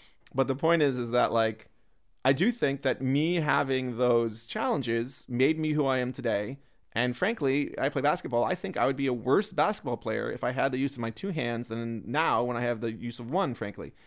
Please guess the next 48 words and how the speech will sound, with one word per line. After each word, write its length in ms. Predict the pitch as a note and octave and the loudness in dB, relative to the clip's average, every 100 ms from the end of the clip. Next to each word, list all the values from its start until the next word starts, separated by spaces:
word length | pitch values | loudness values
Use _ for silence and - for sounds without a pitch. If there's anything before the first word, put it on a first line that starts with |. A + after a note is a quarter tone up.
| - - | -20 -2
And 280 | B2 B2+ - - _ - - | 2 2 -2 -12 _ -20 -16
the 200 | - B2+ | -4 2
reason 300 | D#3 B3+ F3 | 4 4 2
for 140 | B2 | 2
that 180 | A#2 B2 | 4 4
is 60 | C3 | 4
that 80 | |
I've 120 | C3+ B2 | 0 0
had 120 | B2+ | -2
to 60 | C3 | -2
be 80 | |
creative. 440 | C#3+ - G#3+ A#3+ G2 | -6 -2 -2 0 -2
I 60 | |
had 120 | A2+ A#2+ | -2 -4
to 40 | |
find 340 | - C3 C#3 | -4 -4 -2
ways 240 | B2 B2+ B2+ | 0 0 -2
around 320 | A#2 G#2 B2 | -2 -2 -2
it, 120 | E3 | -2
and 200 | C3 B2 | -2 -2
I 200 | A#2+ B2 A2+ | 0 -2 -4
had 160 | C3 A#2 | -6 -4
a 60 | |
bit 160 | A2+ B2 | -2 -2
of 40 | |
a 40 | B2+ | -2
chip 220 | - A#2 | -4 -4
on 60 | A#2 | -4
my 120 | A#2 | -4
shoulder, 320 | - A#2+ D#3 | -4 -4 -2
and 80 | C3+ | -4
it 100 | A2+ | -6
pushed 300 | - C#3+ - | -4 -4 -2
me 120 | B2+ | -4
to 60 | A#2 | -2
get 240 | A2+ - | -4 -4
better. 280 | G#2+ A2 C#3+ | -2 0 0
And 180 | C3+ B2+ - - - - | 0 -4 -12 -20 -6 4
I 120 | C3+ | 6
don't 200 | F3 C#3+ | 6 2
believe 460 | C#3+ C3+ C3 C3+ B2 - - | 2 2 2 2 -2 -8 -18
that's, 320 | A#2 B2+ B2 | -2 0 2
um, 520 | B2+ A#2+ A#2 A2 G#2+ A2+ _ - - _ C3+ | 2 4 2 -2 -6 -10 _ -18 -18 _ 0
I 40 | |
think 140 | D3+ | 2
the, 160 | C#3+ B2+ | 4 4
the 140 | A#2 B2 | 4 6
argument 600 | C#3 F#3 D#3 A#2 G#2+ | 8 8 6 2 0